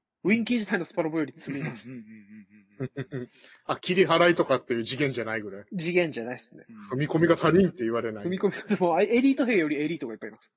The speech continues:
Speaker 2: あー。
Speaker 3: あー。
Speaker 1: だから、ちゃんと、全部育てないといけないんですよ。で、あの、ユニット縛りのステージとかもあるんで、強制出撃みたいな。
Speaker 2: めちゃ、
Speaker 3: あー。
Speaker 2: めち-、めちゃくちゃ時間、時間かけたい人にはもうもってこいな。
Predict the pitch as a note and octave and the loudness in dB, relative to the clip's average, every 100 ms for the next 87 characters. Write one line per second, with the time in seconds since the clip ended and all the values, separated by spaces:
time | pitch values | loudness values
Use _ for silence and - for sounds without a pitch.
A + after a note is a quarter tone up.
0 | - C3 G#3 - - - - - C3+ B2 | -10 -6 -4 -2 -2 -2 -8 -2 2 4
1 | B2 A#2 A2+ A#2 F3+ D#3+ - C4 D4 C#4 | 6 6 4 4 2 -2 -8 -8 -6 -6
2 | - C#4+ - _ _ _ _ _ _ - | -4 -4 -6 _ _ _ _ _ _ -8
3 | A#3+ C#4 B3 F3 D#3+ C#3+ C3+ A#2 A#2 G2 | -6 -4 -4 -6 -8 -8 -10 -16 -16 -16
4 | G#2 _ - D3 - C#3 C#3 C3+ E3 G3 | -20 _ -4 -4 -4 -8 -4 -2 -2 -2
5 | - - F3+ E3+ E3 - C3 - A2 A2 | -4 -4 -2 -2 -4 -4 -4 -6 -12 -12
6 | G#2 F2+ D#2 - D3 C#3+ C3 - A#2+ G#2+ | -12 -14 -12 -4 -2 -2 -4 -6 -10 -10
7 | G#2+ A2 - _ _ _ _ _ _ _ | -16 -18 -18 _ _ _ _ _ _ _
8 | - B2 C3+ A#2+ A#2 A#2 A2+ A2+ G#2+ - | -18 -10 -4 -2 0 0 2 2 0 -6
9 | - _ - E3 - - E3+ - F#3 _ | -20 _ -8 -8 -8 -6 -6 -4 -6 _
10 | F#3 - G3 G3 E3+ F#3+ G3 G3 G3 F#3+ | -10 -2 0 0 -4 -6 -4 -4 -8 -14
11 | F#3+ _ _ _ - F#3 G3 G3 - F3 | -18 _ _ _ -18 -6 -4 -4 -6 -4
12 | F#3 E3+ E3 D#3 - C#3 C3+ D#3+ C3+ B2+ | -2 -2 -2 -4 -8 -8 -8 -12 -12 -12
13 | A#2 A#2 B2+ B2+ D3 E3 E3+ D3+ B2+ A#2+ | -12 -12 -10 -8 -6 -4 -2 -2 -4 -10